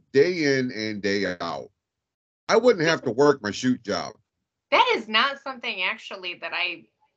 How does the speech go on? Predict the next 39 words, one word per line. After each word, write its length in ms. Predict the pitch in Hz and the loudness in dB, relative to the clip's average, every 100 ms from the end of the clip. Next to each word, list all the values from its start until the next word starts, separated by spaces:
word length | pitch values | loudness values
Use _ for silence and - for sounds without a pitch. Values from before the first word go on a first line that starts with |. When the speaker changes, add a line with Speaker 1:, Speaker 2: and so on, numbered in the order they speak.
| _ _ _ - | _ _ _ 0
Speaker 2:
say 460 | 185 190 143 139 _ _ _ | 2 2 -4 -12 _ _ _
a 60 | - | -12
lot. 440 | 160 175 170 147 - | -2 2 2 -2 -6
I 160 | 165 165 | -4 -4
just 220 | 165 170 _ | -4 -12 _
thought 200 | 180 160 | -2 -2
it 60 | |
was 180 | 156 156 | -8 -18
fitting 520 | - 185 165 120 139 _ _ _ _ | -10 -8 -6 -10 -14 _ _ _ _
for 80 | 165 | -6
our 240 | 151 165 | -4 -4
Speaker 1:
No, 80 | 127 | 0
Speaker 2:
pre- 100 | 131 | 2
Speaker 1:
it 160 | 147 - - - | 2 0 -14 -2
Speaker 2:
conversation. 720 | 240 190 185 196 156 175 139 | -2 0 -2 -2 -2 -6 -8
<laughs> 280 | _ _ _ | _ _ _
Speaker 1:
Yeah, 240 | 104 95 85 _ | 2 2 -4 _
well, 160 | 98 95 | -4 0
I, 100 | 101 | 0
ain't 340 | 98 107 110 107 | 0 -2 2 2
that 140 | 117 | 2
the 80 | 80 | -4
goddamn 520 | 78 78 73 85 85 - | -4 -6 -4 -4 -4 -8
truth? 340 | 90 85 82 _ - 269 - 285 _ | -6 -6 -6 _ -16 -16 -14 -18 _
But 160 | - 127 | 0 2
no, 220 | 143 143 | 4 4
where 600 | 113 107 117 135 131 127 | 2 -4 4 4 4 2
my, 480 | 117 123 127 117 113 | -2 -2 0 0 0
uh, 200 | 107 101 | 0 -2
current 420 | 92 - 131 117 _ | -2 -2 0 -2 _
place 340 | 127 123 117 | 2 2 0
of 120 | 110 | -4
employment 580 | 104 - 123 123 117 104 | -4 -2 0 0 0 0
is, 300 | 101 101 92 | 0 0 0
that 240 | 104 107 | 2 2
is, 680 | 69 98 101 95 90 82 - - | 2 0 2 0 -2 -8 -16 -8
it's 220 | 92 - | -8 -4
almost 360 | 104 98 98 - | -2 0 -2 2
like, 180 | 92 | 2